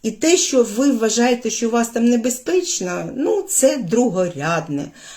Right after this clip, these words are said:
А першорядне, що діти повинні отриму-, Лісовий, дякую, Лідочка, що підсказала. Лісовий його фамілія. Я його чуть Луговим не обізвала. <laughs> Потім думаю, ні, щось там не те. А,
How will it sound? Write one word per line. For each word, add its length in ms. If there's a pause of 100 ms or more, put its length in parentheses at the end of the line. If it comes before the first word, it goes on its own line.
А 100
першорядне, 960
що 200
діти 360
повинні 640 (180)
отриму-, 560
Лісовий, 560
дякую, 640
Лідочка, 440
що 220
підсказала. 640
Лісовий 460
його 200
фамілія. 520 (920)
Я 140
його 140
чуть 220
Луговим 380
не 140
обізвала. 480 (840)
<laughs> 0
Потім 400
думаю, 260
ні, 140
щось 220
там 200
не 80
те. 200 (640)
А, 460